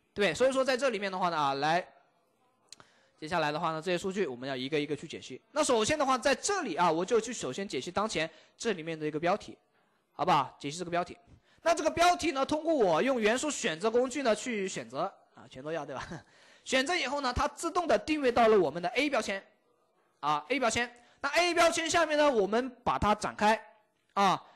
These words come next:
展开以后呢，当前在这里呢，它给我们显示的就是当前，你可以对比一下啊，你可以对比一下啊。对比完了以后呢，你可以发现啊，当前第一个商品的名字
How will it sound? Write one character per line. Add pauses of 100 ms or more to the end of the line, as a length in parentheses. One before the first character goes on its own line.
(140)
展
开
以
后
呢， (380)
当
前
在
这
里
呢，
它
给
我
们
显
示
的
就
是
当
前， (180)
你
可
以
对
比
一
下
啊， (600)
你
可
以
对
比
一
下
啊。 (1080)
对
比
完
了
以
后
呢，
你
可
以
发
现
啊， (1200)
当
前
第
一
个
商
品
的
名
字